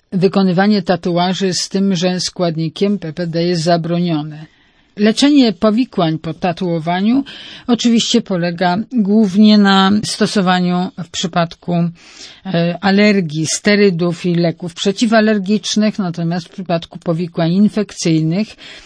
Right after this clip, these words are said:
stosowaniu antybiotyków oraz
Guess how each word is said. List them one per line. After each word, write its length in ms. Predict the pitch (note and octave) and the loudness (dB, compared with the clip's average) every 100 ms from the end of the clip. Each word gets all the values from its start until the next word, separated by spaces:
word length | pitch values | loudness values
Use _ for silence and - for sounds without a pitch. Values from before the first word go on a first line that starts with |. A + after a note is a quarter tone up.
| - | -16
stosowaniu 1000 | - - B3+ A3+ F#3 D#3+ D#3+ E3+ E3+ F3 E3 _ _ _ _ _ _ | -10 -2 0 0 0 -2 -2 -2 -2 -4 -8 _ _ _ _ _ _
antybiotyków 1080 | - G#3+ A3 F#3+ A3+ A#3 - - C#3+ C#3+ - - - - - | 2 2 2 2 2 2 -2 -8 -12 -18 -20 -20 -20 -20 -10
oraz 560 | G3 F#3+ F#3+ - - | -4 0 0 0 -2